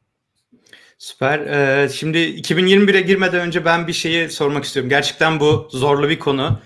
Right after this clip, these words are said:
Ee, siz de deneyimlemişsiniz. Hani bu outreach'te spam'e düşmemek ya da işte bir şekilde e-mail attığınız kişinin ilgisini çekebilmek. Çünkü herkese her gün yani onlarca farklı yerden e-mail geliyor. Ee, özellikle hani böyle marketer falansanız daha da çok geliyor. Bir sürü yere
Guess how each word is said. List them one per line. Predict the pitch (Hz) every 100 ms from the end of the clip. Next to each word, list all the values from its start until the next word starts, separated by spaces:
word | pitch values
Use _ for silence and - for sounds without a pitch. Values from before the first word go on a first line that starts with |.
| _ _ -
Ee, | 123 120
siz | 131 123
de | 127
deneyimlemişsiniz. | 127 131 131 131 131 - 131 127
Hani | 131 127
bu | 135
outreach'te | 139 139 135 139 151 143 - - 147 156 - _ -
spam'e | - - 147 147 143
düşmemek | 147 - 143 123 123 123
ya | 131 127
da |
işte | 139 - 139 127 123 - _ _ -
bir |
şekilde | 147 156 147 151 143 151 147
e-mail | 147 139 139 135
attığınız | 139 139 123
kişinin | - - 143
ilgisini | 131 127 139 135
çekebilmek. | 135 139 127 123 123
Çünkü | 151 143 139
herkese | 147 147 131 127 143 - _
her | - 143 131
gün | 131 143 -
yani | 131 120 123
onlarca | 135 143 135 131 123 127 131
farklı | 131 127 131
yerden | 113 117 135
e-mail | 135 127 127 123
geliyor. | 104 117 143 - _ _ _
Ee, | 135
özellikle | 131 151 - 147
hani | 131 143
böyle | 135 135 131 135
marketer | 135 135 127 - 131
falansanız | 147 151 151 - 147 143
daha | 151
da | 139
çok | 135 127 -
geliyor. | 117 123
Bir |
sürü | 123 123
yere | 120 127 -